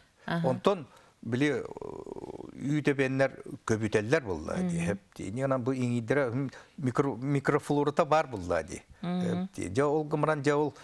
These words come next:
Speaker 2: кенини бетин иңидинен кыннахпына үчөй булар диен, ити, Өйдөбүл диинен мин туох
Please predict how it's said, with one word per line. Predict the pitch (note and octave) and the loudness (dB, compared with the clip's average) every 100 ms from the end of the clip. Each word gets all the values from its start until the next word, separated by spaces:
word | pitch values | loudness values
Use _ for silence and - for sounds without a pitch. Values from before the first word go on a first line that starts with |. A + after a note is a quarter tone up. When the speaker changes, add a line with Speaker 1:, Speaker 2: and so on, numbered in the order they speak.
| - - - | -20 -20 -4
Speaker 2:
кенини | A#2+ B2+ D3+ | 0 2 0
бетин | B2+ A#2+ A#2 D#3+ D#3 | 2 2 2 0 0
иңидинен | B2+ A#2+ C3 D3+ C#3+ - - | 0 0 2 0 0 -8 -6
кыннахпына | - D3 D3 - D3+ D3+ C3+ - - - | -2 0 0 0 0 2 0 -6 -18 -8
үчөй | B2 D3+ D3+ | -2 2 2
булар | D3 D3+ D3 | 2 2 2
диен, | C3+ D3+ B2+ | 0 0 0
ити, | - D3 - - - - | 0 -2 -4 -20 -20 -12
Өйдөбүл | - - C#3+ B2+ C#3 D3+ C3+ - - | -8 -2 -2 0 2 2 0 -8 -8
диинен | G#2+ A2+ C3 A#2 | -2 0 0 0
мин | A#2 A#2+ | -2 -4
туох | G#2 B2+ | 0 -2